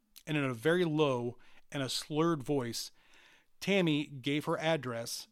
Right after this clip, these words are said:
and told the police that she had been shot by Steve Gardner.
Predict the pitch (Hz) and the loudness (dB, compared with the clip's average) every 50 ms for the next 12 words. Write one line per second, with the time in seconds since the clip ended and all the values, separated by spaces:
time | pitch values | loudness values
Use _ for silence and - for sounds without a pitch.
0 | _ - 156 131 - 175 170 151 151 135 - - 160 151 156 147 131 - 143 131 | _ -8 -8 -4 -2 -2 -2 -2 -2 -6 -6 -8 -6 -4 -4 -4 -4 -4 -6 -6
1 | 123 - - 156 139 135 139 123 127 127 120 - - - 156 139 127 - 131 127 | -6 -6 -6 -6 -6 -6 -6 -6 -6 -4 -4 -4 -2 0 0 0 0 -2 -4 -8
2 | 127 123 - - - - 147 135 127 117 - 131 120 113 107 113 - - | -8 -8 -8 -10 -8 -4 -2 -2 -2 -2 -2 -2 -2 -2 -6 -10 -16 -18